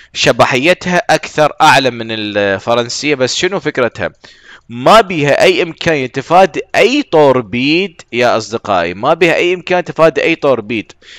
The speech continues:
بينما هنا ال اس ام اكس لها إمكانيات مرعبة في تفادي عدد كبير من التوربيدات ومن نوعيات التوربيدات. آه، لهذا أنا أفضلها. نعم، حتقول ليث: "إحنا اليابانية تطلق من تحت الماء." اليابانية لها مميزات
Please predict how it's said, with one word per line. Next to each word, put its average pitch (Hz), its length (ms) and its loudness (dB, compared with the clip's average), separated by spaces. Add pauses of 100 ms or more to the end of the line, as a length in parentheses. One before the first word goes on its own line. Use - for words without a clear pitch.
(220)
بينما 143 580 2
هنا 170 200 4
ال 220 180 2
اس 156 200 0
ام 127 140 -2
اكس - 440 -4
لها 143 300 0
إمكانيات 143 760 -4
مرعبة 143 520 0
في 117 100 -14
تفادي 151 460 0
عدد 165 280 0
كبير 160 300 -2
من 156 100 -2
التوربيدات 131 500 -2
ومن 131 120 -10
نوعيات 123 280 -2
التوربيدات. 107 680 -2 (760)
آه، 117 420 4
لهذا 175 600 2 (340)
أنا 127 280 0
أفضلها. 120 560 0
نعم، 156 240 2
حتقول 147 260 -2
ليث: 160 200 0
"إحنا 147 120 -6
اليابانية 143 380 0
تطلق 139 260 -6
من 131 160 -14
تحت 110 220 -6
الماء." 131 400 0
اليابانية 131 520 -2
لها 127 200 -2
مميزات 123 720 -4